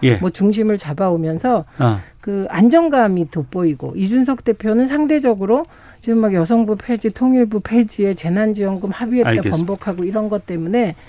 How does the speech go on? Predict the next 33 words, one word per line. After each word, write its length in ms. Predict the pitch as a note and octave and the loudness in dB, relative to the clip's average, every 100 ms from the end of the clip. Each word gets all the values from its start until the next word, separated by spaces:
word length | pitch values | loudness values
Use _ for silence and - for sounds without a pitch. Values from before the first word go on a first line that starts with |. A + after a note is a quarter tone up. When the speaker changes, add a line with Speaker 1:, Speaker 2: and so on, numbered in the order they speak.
| - - - | -20 -20 -2
Speaker 2:
이게 120 | A3 | -2
지지율이 420 | - F#3+ A3+ A3 | 0 -2 -2 0
역전됐잖아요. 1200 | F3+ D3+ - A3+ F#3 E3+ - - D3+ D3+ G#3+ G3+ | 0 0 2 2 0 -4 -6 -10 -8 -4 -4 -2
이 60 | - | 0
Speaker 1:
음. 60 | G#3 | 2
Speaker 2:
부분은 440 | B3+ B3+ B3+ A#3 | 2 4 4 4
민주당에겐 800 | F3+ A3 B3 B3+ A#3 G#3+ G#3+ A#3 | 2 2 2 2 2 2 2 4
희망을, 480 | D4 D4 A3+ E3+ D3 - - | 2 4 2 2 -4 -16 -12
국민의힘에게는 960 | - G#3+ A#3+ B3 A#3 A3 F3+ F3+ G3+ A#3+ | 0 2 4 2 2 -2 -4 -4 -2 -4
다시 460 | - F#3 B3+ G#3+ | -2 0 2 2
성찰할 600 | F3 D#4+ E4 - C#4+ A#3 | 2 -2 -2 -2 2 0
기회로 680 | G3 G3 F3+ E3+ C#3 E3 F3 C#3+ | 0 0 0 -2 -6 -6 -6 -2
Speaker 1:
네. 180 | A#2 F2+ - | -2 -2 -14
Speaker 2:
돌아봐야 480 | - F3+ A3+ A3+ E3+ | -6 -2 -2 -2 -4
되는 260 | D3+ C#3 E3 | -6 -10 -6
상황이죠. 440 | A3+ A3 G#3+ D3+ | -4 -4 -6 -8
Speaker 1:
알겠습니다. 560 | B2 A2+ A2+ - G2+ G2 | -4 -4 -4 -6 -10 -8
두 140 | - | -2
분께서 400 | C#3 E3 D#3 C3+ | 2 2 0 0
여론조사 420 | A#2+ D3 F#3+ F3 E3+ | 2 2 2 -2 -4
추이를 560 | - D#3 C#3+ C#3+ C3 B2+ | -4 -4 -2 -2 -2 -4
각자의 460 | A#2 - C3+ C3 | -8 -8 -4 -2
입장에 300 | A#2 - B2 | -2 -2 -2
맞게끔 480 | A2 G2 - - A#2+ | -2 -4 -8 -6 -2
말씀해 360 | F#2+ F2 - A2+ | -2 -4 -6 -4
주셨습니다만 640 | G2 F2 - F#2 A2 A2+ | -4 -6 -8 -8 -4 -4
이게 100 | A2 | -4
정확한 380 | A#2 C3 C#3+ C3+ | 0 0 2 2
조사를 320 | A2+ A2+ A#2 | 2 0 0
언급한 380 | G#2 A2 A#2 A#2+ | 2 0 0 -2
건 120 | A#2+ | -2
아니기 280 | F#2 G2 G#2+ | -2 -4 -4
때문에 460 | - G2+ G#2 A#2 | -6 -8 -6 -8